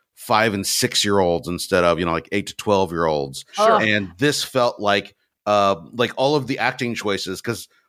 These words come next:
Speaker 1: I don't think the, uh, the acting was bad, but they directed them in a specific way, and they, you know, it's like, uh, uh, mustache twirling, "I'm evil,"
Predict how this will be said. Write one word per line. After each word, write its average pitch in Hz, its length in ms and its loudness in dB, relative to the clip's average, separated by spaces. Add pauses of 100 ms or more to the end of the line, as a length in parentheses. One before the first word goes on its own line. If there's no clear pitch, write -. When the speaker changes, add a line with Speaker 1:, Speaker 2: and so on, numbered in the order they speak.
Speaker 1:
I 120 80 2
don't 139 200 2
think 139 200 0
the, 117 380 -2
uh, 95 320 0
the 113 180 -6
acting 131 480 -4
was 151 220 0
bad, 147 460 0 (220)
but 120 220 2
they 123 160 2
directed 110 680 -2
them 104 200 2
in 95 80 -2
a 92 80 0
specific 87 480 -4
way, 95 480 2
and 95 280 -2
they, 98 180 0
you 127 80 0
know, 90 220 2
it's 95 160 -8
like, 92 160 2 (360)
uh, 101 220 2
uh, 90 380 2
mustache 95 580 -2
twirling, 92 580 -2
"I'm 131 680 -2
evil," 170 1400 0